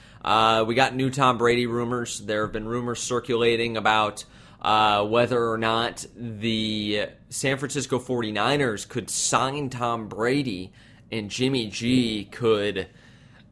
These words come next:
then be traded back to the Pats. Um, Tom Brady, obviously from California,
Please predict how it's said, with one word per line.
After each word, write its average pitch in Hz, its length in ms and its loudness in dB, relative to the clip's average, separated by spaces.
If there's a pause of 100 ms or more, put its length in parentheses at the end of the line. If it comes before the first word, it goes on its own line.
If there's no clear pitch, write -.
(360)
then 123 400 -2
be 123 160 -2
traded 131 760 0
back 107 520 0
to - 120 -10
the 92 100 -10
Pats. 98 580 0 (520)
Um, 90 540 -6
Tom 107 240 -4
Brady, 98 260 -2
obviously 98 440 -4
from 90 400 -8 (220)
California, 110 720 -6